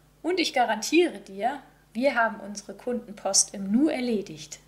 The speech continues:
Wenn wir uns schon anderen Aufgaben zuwenden, sind andere noch am Schreiben. Unser Ziel ist es, dass unsere Kunden Zeit sparen. Sie haben ja auch wirklich Wichtigeres zu tun.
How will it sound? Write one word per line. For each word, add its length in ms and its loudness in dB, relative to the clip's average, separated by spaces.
Wenn 200 -2
wir 160 4
uns 180 -2
schon 200 0
anderen 400 -4
Aufgaben 580 -4
zuwenden, 680 -4
sind 300 -8
andere 320 -2
noch 200 -6
am 120 -8
Schreiben. 480 0
Unser 380 4
Ziel 360 0
ist 260 -4
es, 160 -2
dass 220 -2
unsere 380 -4
Kunden 420 -2
Zeit 440 0
sparen. 640 -2
Sie 260 -2
haben 280 -2
ja 200 4
auch 200 -4
wirklich 460 -10
Wichtigeres 680 -8
zu 160 -8
tun. 260 -4